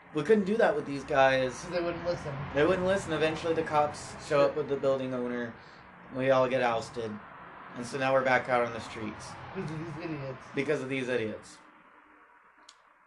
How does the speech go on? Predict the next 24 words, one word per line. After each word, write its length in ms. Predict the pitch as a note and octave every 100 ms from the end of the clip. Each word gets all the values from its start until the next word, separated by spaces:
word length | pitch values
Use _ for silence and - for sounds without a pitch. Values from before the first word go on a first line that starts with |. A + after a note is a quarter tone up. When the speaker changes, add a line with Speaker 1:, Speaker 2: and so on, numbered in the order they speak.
| -
Speaker 1:
Um, 500 | C#4 C#3+ C3+ B2+ B2
Speaker 2:
Well, 120 | F3+
Smiley 400 | F3 F#3+ F#3 F3
ruined 260 | D3 D#3 C#3+
it 80 | C3
for 80 | D3+
you 100 | C3
guys. 300 | C3 B2 B2 B2+ _ _ _ _ _ _ _ _ _ _ _ _ _ _ _ _ _ _ _
Speaker 1:
That's 280 | D3+ F3 E3
when 180 | D#3 C#3
this 180 | B2 -
thing 240 | B2 A#2
happens 440 | A2 G#2 A#2 G#2 G2+
that 180 | G2+
you 120 | A#2 G#2+
were 80 |
talking 400 | G#2 A2+ G#2+ A2+
about, 280 | G#2 G#2 -
that 140 | - -
you 80 | -
wanted 260 | A2+ G#2
to 80 | G#2
talk 260 | A2 G2+ -
about. 340 | G2+ E2+ -